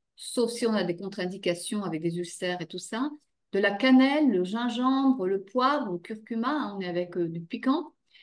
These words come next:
Euh, vous pouvez prendre en fin de repas une tisane de thym, de verveine, de romarin ou de lavande. Moi, une boisson que j'adore l'hiver et que je commençais à reboire là, mais froide, enfin, à, à température ambiante,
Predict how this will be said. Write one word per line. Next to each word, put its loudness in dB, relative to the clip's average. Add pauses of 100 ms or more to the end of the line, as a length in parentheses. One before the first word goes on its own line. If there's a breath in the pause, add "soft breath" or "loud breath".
(340 soft breath)
Euh, 2
vous 2
pouvez 0
prendre 2
en -2
fin -2
de 2
repas 2
une 8
tisane 0
de 2
thym, -4
de 0
verveine, -2
de -2
romarin -4
ou -4
de -2
lavande. -2 (640 soft breath)
Moi, 6
une 8
boisson 4
que 8
j'adore 4
l'hiver 2 (120)
et -4
que 2
je 0
commençais 4
à 4
reboire 4
là, 2
mais 2
froide, -2 (260)
enfin, -4 (360)
à, 2
à -6
température 0
ambiante, -2